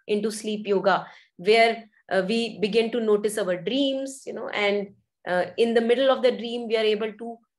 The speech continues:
be conscious that I am dreaming. You know, that's part of dream yoga, sleep yoga. But, uh, that requires a lot of effort. If I am unconscious during the daytime,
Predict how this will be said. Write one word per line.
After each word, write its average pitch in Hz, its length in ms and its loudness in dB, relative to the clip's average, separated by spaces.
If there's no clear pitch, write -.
be 226 100 -6
conscious 302 640 4
that 233 200 4
I 214 80 2
am 208 220 -2
dreaming. 190 460 -6
You - 80 -18
know, - 120 -14
that's 202 260 0
part 202 320 2
of 196 200 -2
dream 208 280 -2
yoga, 190 320 2
sleep 202 340 -10
yoga. 180 340 -2
But, 214 440 -2
uh, 185 340 6
that 233 240 -4
requires 247 380 0
a 254 60 2
lot 220 220 0
of 240 100 -6
effort. 311 400 0
If 240 180 -4
I 247 80 4
am 254 200 -2
unconscious 269 840 0
during 233 280 -6
the 240 80 0
daytime, 247 640 0